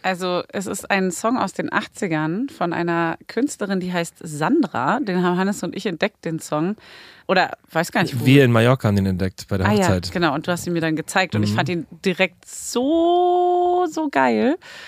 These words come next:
Speaker 1: Und zwar ist das Sandra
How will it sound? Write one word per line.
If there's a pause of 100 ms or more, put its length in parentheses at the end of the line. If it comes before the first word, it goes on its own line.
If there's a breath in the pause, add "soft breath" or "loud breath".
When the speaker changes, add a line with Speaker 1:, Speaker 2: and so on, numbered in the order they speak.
(380 loud breath)
Speaker 1:
Und
zwar (280)
ist
das
Sandra